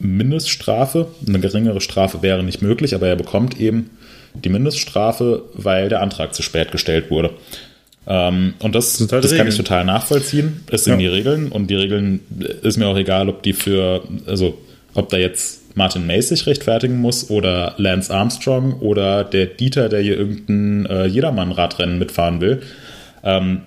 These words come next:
Speaker 1: die Regeln sollten für alle Fahrer identisch sein. Im Rennradbereich ist es wohl so, dass diese Ausnahmeanträge dann, äh, eher so basierend auf der Popularität verteilt werden, so von dem, was ich mitbekommen hab, was ich persönlich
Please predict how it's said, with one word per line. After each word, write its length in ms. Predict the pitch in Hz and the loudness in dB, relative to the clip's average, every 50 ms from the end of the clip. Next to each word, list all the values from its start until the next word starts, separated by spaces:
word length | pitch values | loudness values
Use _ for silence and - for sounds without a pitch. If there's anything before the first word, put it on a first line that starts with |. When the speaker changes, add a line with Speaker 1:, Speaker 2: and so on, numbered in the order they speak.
| - | -2
Speaker 1:
die 60 | - 101 | -2 0
Regeln 340 | 85 90 90 95 101 98 | 2 2 2 2 2 2
sollten 300 | 95 98 92 92 95 101 | 2 2 2 2 0 -2
für 460 | 95 - - 104 95 92 90 90 87 - - - - - - _ - - | -6 -2 0 0 2 2 2 0 -2 -4 -12 -20 -20 -20 -20 _ -10 -4
alle 160 | - 98 98 | 0 0 0
Fahrer 240 | 92 - 92 87 82 | 2 2 0 0 2
identisch 460 | 82 85 85 85 87 107 143 135 - | 0 0 0 0 0 2 0 0 0
sein. 300 | - 113 113 123 139 131 - - - - - - - - - - - _ _ _ _ _ _ _ - - | 0 0 0 0 0 -2 -6 -14 -18 -20 -20 -20 -20 -20 -20 -20 -20 _ _ _ _ _ _ _ -8 -4
Im 120 | - 123 123 | 0 0 2
Rennradbereich 720 | 104 120 131 135 117 123 123 123 127 107 104 104 110 110 | 2 2 2 2 0 0 0 -2 -2 0 2 2 0 0
ist 100 | - 110 | 0 -2
es 200 | 110 107 104 - - | -2 -2 -2 -2 2
wohl 160 | 104 104 101 | 2 2 2
so, 220 | 98 107 107 110 | 2 2 2 2
dass 260 | 107 107 101 - - - | 2 2 0 -2 -2 -2
diese 600 | - 95 95 90 95 95 95 92 92 92 92 - | 0 0 0 2 2 2 2 2 2 0 -2 -2
Ausnahmeanträge 920 | - 98 107 - 113 107 104 104 95 92 98 95 - - 98 98 95 95 98 | -2 -2 0 0 0 0 2 2 2 2 0 -2 -2 -2 0 2 2 2 2
dann, 380 | 92 92 92 92 92 90 90 85 | 2 2 0 0 0 0 -2 -2
äh, 600 | - - 87 87 90 87 90 90 87 - - 95 | -2 -2 0 2 2 2 2 2 0 0 0 0
eher 160 | 98 98 98 | 2 2 2
so 220 | 95 101 95 98 | 2 2 2 2
basierend 360 | 95 101 95 92 98 95 95 - | 2 0 -2 -2 -2 -2 -2 -4
auf 120 | 95 - | -4 0
der 100 | - 104 | 0 0
Popularität 760 | 98 - 98 95 92 92 90 92 98 - - 123 139 147 - | 0 2 0 2 2 2 2 2 2 2 2 0 0 0 -2
verteilt 600 | - - - - - 160 139 147 143 147 151 147 | -6 -10 -12 -2 -2 -2 0 2 0 0 0 0
werden, 340 | 143 131 135 143 165 170 160 | 0 0 0 0 -2 -4 -6
so 140 | - - 104 | -4 -4 -2
von 160 | - - 98 | 0 2 2
dem, 180 | 95 101 104 104 | 2 2 0 0
was 100 | 101 98 | -2 -4
ich 120 | - - | -2 -4
mitbekommen 440 | 120 - - 131 - 117 113 120 120 | -4 0 0 0 0 2 0 2 0
hab, 220 | 117 117 - - | 0 -2 -2 0
was 320 | 101 98 95 - - - - | 0 0 2 0 -4 -4 -2
ich 140 | - 95 - | -4 -2 0
persönlich 640 | 107 101 92 98 101 98 98 101 - - - - | 0 0 2 2 0 2 0 -2 -2 -4 -12 -14